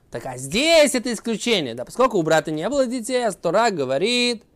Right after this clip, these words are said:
что Тора, матера разрешает эшетах, да, этот запрет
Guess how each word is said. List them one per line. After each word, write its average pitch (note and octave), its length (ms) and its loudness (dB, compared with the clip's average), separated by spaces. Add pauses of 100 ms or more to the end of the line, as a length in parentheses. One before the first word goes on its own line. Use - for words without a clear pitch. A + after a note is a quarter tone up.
(360)
что C#3 500 0
Тора, G3 600 4
матера A#3 800 6
разрешает F#3+ 580 -2
эшетах, C#4 760 2 (220)
да, A3 300 4 (560)
этот E3+ 260 -2
запрет E3 440 4